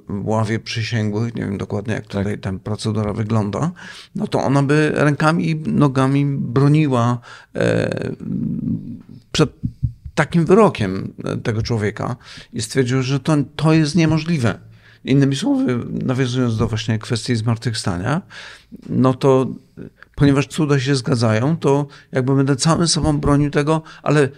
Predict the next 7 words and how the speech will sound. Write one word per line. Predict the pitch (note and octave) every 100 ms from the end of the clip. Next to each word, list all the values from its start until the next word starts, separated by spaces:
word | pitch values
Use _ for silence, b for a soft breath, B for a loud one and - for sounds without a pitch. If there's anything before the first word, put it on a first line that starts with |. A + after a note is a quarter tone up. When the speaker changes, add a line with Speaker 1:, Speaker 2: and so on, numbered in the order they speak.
| -
Speaker 1:
wszelkie | - - E3+ F3+ F3
przesłanki, | - D#3 - D3 A#2+ A2+
wszelkie | - E3 E3 F3
argumenty, | D3 C3 C#3 D3
które | D3+ - C3+
mi | C3+
przedstawiacie, | A#2+ C#3 - C3 A#2 C3+